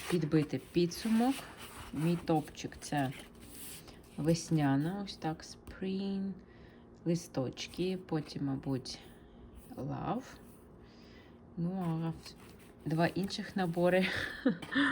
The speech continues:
А, треба думати, що з тим робити. Дякую за перегляд. Е, напишіть в коментарях, який вам сподобався набір найбільше, чи плануєте ви щось зробити з цього. Можливо, поділіться ідеями.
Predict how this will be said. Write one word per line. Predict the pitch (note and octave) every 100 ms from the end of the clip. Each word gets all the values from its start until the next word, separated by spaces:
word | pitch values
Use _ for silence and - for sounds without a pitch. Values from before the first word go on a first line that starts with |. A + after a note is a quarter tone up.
| B3+ - - - - - - - - -
А, | D#3 D3
треба | - D3 D3+
думати, | C#3 D3+ D3 C#3 C3
що | -
з | C3+
тим | - C3+
робити. | C3+ B2 A#2+ - - - - - - - - -
Дякую | D#3 D#3 D#3
за | D3
перегляд. | - C#3 A#2 B2 F#3 A#3+ - E3+
Е, | D#3 D3
напишіть | D3 D3 D3+ -
в |
коментарях, | - C#3 C#3 C#3 B2+ - -
який | C#3 E3
вам | C3+ B2+
сподобався | - - D#3+ G3 G3+ A3
набір | G3 F3 F3+ F3+ - - - -
найбільше, | F3 E3+ C#3+ D3 C#3+ - E3+ E3
чи | E3 F3
плануєте | E3+ D3 C#3+ C#3 -
ви | B2
щось | B2+ A#2 B2
зробити | C3+ D#3 B2 G#2+
з | B2+
цього. | - F#3+ G#3+ G#3
Можливо, | E3+ D#3+ D#3+ C#3+
поділіться | C3 C#3 C3+ C3 B2+ -
ідеями. | B2 B2 B2+ D3+ F#3